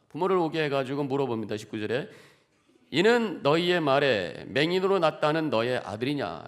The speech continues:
이게 네 아들 맞냐? 옛날에 태-, 태어나서부터 맹인이었냐?" 그렇게 얘기를 합니다. 그때 그 부모가 그렇다고 합니다.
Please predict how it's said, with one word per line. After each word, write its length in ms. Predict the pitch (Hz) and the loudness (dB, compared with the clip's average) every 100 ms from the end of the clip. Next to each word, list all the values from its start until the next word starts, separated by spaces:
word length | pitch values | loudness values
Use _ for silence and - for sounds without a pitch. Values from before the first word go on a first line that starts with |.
| - | -8
이게 240 | 165 196 | -4 -4
네 120 | 160 | -2
아들 220 | 196 156 190 | -2 -2 -2
맞냐? 440 | 120 139 156 110 - | -4 -2 -4 -6 -6
옛날에 300 | 139 160 151 | -4 -4 -4
태-, 160 | - - - | -8 -8 -6
태어나서부터 760 | - 196 190 175 165 160 180 175 - - | -2 2 2 0 -4 -4 -4 -6 -14 -10
맹인이었냐?" 840 | - 139 185 190 202 214 - 92 101 | 0 0 2 0 2 0 -2 -2 -4
그렇게 240 | 131 123 120 | -4 -4 -6
얘기를 240 | 98 101 | -4 -6
합니다. 560 | 110 101 - 69 78 78 101 _ _ _ _ - | -6 -8 -10 -14 -16 -20 -20 _ _ _ _ -12
그때 460 | 202 - 240 - - | -4 2 2 2 -4
그 180 | 185 | -4
부모가 600 | 156 143 139 156 - - - - | -2 -2 0 0 0 -6 -20 -6
그렇다고 460 | 208 220 202 180 | -2 -2 -2 -4
합니다. 600 | 147 123 110 98 95 196 | -4 -4 -2 -4 -6 -8